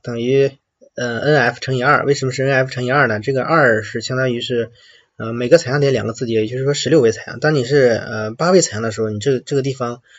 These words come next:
就不用乘以二了，直接就按F length等于N F了。因为你看它这个，呃，文件里边有多少帧数据，一帧数据是两个字节，这样一计算就是这个文件的长度。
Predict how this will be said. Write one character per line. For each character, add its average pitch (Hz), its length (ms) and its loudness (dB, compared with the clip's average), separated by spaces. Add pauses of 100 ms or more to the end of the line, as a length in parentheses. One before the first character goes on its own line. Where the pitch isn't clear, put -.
(120)
就 127 120 -4
不 123 100 -2
用 147 100 2
乘 117 160 -8
以 117 40 -6
二 120 120 -2
了， 98 80 -8
直 127 160 -4
接 139 120 6
就 135 140 2
按 110 120 -2
F 110 200 -4
length 135 300 2
等 107 160 -4
于 113 40 -4
N 127 140 -2
F 110 300 -4
了。 101 160 -2 (840)
因 123 140 -2
为 123 60 2
你 123 100 -2
看 123 320 -4
它 127 220 -2
这 127 160 0
个， 117 200 -2 (1120)
呃， 110 280 -4 (1900)
文 143 180 0
件 160 200 4
里 117 120 0
边 131 200 4
有 117 140 2
多 147 160 -4
少 120 160 -2
帧 135 260 2
数 135 240 -2
据， 127 280 -4
一 139 140 -8
帧 143 240 2
数 139 280 -2
据 131 220 -2
是 127 200 -2
两 107 160 -2
个 110 100 -6
字 135 200 -4
节， 113 260 -4
这 131 120 -2
样 117 120 0
一 110 60 -4
计 123 160 -8
算 120 240 -4
就 117 80 -6
是 113 60 -6
这 123 120 -2
个 113 80 -2
文 110 140 -4
件 123 100 2
的 113 80 -2
长 107 240 -8
度。 123 220 -4